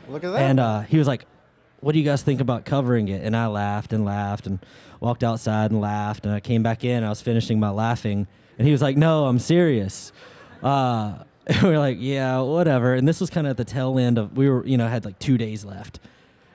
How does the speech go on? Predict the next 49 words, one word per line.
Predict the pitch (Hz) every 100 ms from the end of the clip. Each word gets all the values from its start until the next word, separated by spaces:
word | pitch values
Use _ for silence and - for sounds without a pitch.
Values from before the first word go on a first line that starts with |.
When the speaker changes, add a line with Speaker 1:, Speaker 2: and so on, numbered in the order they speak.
| -
Speaker 2:
And, | 135 127 117 117
and | 123 117
so | - 123
we |
got | 120 131
to | 127
the |
point | 123 131
where | 117
we | 120
were | 117
like, | 104 104 _ _ _ _ _ _ _ -
"Okay, | - 160 147 127 127
at | 120
the | 131
end | 131
of | 123
the | 110
day, | 110 113 104 -
maybe | 110 139 147 151
we'll | 135
just | 120
try | - 131
and | 127
kinda | 131 120
hammer | 131 120
out | 117 110
the | 107
arrangement | 107 107 104 104
of | 95
this, | 104 104
and | 104
we'll | 98
tackle | - 147 135 110
it | 107
tomorrow." | - 110 107 101 95 104 _ _ _ _ _ _ _ -
And, | 127 117
and | 120
the | 120
arranging | 110 135 151 143 147 139
turned | 135 131
into, | 127 120 120
like, | 110 101 95 _ _ _ _ -
"Okay, | 151 - 127
well, | 120
we're | 113
learning | 113 117 117
these | 110 107
parts." | - 107 107 110 - -